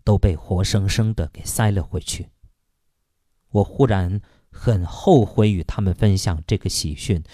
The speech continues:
因为除了迎头而来的冷水之外，我一无所获。前段时间，表哥请我去俏江南吃饭，同席的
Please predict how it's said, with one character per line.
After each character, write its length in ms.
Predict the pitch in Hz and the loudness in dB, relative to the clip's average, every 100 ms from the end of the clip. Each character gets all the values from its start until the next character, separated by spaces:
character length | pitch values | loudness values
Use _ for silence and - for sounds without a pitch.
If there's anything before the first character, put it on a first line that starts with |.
| - - | -20 -6
因 160 | - 160 | 2 4
为 120 | 139 | 4
除 200 | - 147 | 4 4
了 100 | 131 | 4
迎 240 | 113 143 190 | 6 4 2
头 140 | - | 0
而 160 | 113 117 | 2 2
来 180 | 110 | 2
的 240 | 123 98 78 | 2 0 -2
冷 260 | 117 104 131 | -2 2 2
水 220 | - 78 | 2 -2
之 160 | - 104 | -2 0
外， 420 | 95 87 76 _ _ _ _ _ _ | 0 -2 -6 _ _ _ _ _ _
我 160 | 95 110 | -8 -4
一 140 | 120 | -2
无 140 | 98 | 0
所 200 | 107 - | -2 -4
获。 400 | - - - - _ _ _ _ _ _ _ _ _ _ _ _ _ _ _ _ _ _ _ _ _ _ _ _ _ _ - | -10 -12 -12 -12 _ _ _ _ _ _ _ _ _ _ _ _ _ _ _ _ _ _ _ _ _ _ _ _ _ _ 0
前 180 | - | 4
段 160 | 160 170 | 6 6
时 140 | - | 6
间， 320 | 127 156 151 156 | 6 6 4 2
表 260 | - 123 110 | 4 6 6
哥 160 | 110 160 | 6 6
请 160 | 165 | 6
我 140 | 147 104 | 4 4
去 380 | - 120 101 | 4 4 4
俏 200 | - 147 | 4 4
江 220 | 113 139 135 | 6 4 4
南 160 | 95 | 2
吃 220 | 101 - | 0 0
饭， 260 | 110 139 107 - _ _ _ | 0 0 -4 -8 _ _ _
同 200 | - 135 | -2 0
席 200 | 165 117 | 4 4
的 240 | 120 85 | 4 2